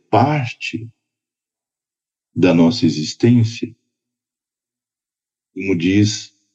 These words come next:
nos, no mantra dos Mangalavakyas, ou Ashtavakyas, Vakya é uma frase auspiciosa.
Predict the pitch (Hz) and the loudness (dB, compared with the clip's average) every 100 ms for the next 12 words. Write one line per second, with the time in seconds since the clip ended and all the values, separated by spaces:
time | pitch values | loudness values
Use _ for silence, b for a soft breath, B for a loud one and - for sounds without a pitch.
0 | _ _ _ - 98 95 - - _ _ | _ _ _ -2 0 0 -4 -16 _ _
1 | _ _ _ _ _ _ _ _ _ - | _ _ _ _ _ _ _ _ _ -2
2 | 101 95 98 101 - 92 82 85 92 - | 0 2 2 2 2 2 4 4 2 0
3 | - 90 98 98 92 90 85 82 98 110 | -8 -2 0 2 2 2 2 2 2 0
4 | - 78 - - - 87 - - 117 113 | -2 -4 -6 -6 0 0 0 0 2 2
5 | - - 82 78 - 113 - - - - | -2 -4 -2 0 0 0 -4 -8 -10 -20
6 | _ _ _ _ - - 117 113 107 92 | _ _ _ _ -2 2 2 2 2 2
7 | 90 82 - - 90 85 78 82 - - | 2 -2 -6 -2 0 2 2 0 -2 -4
8 | - - 71 65 64 120 | -6 -2 0 0 0 -4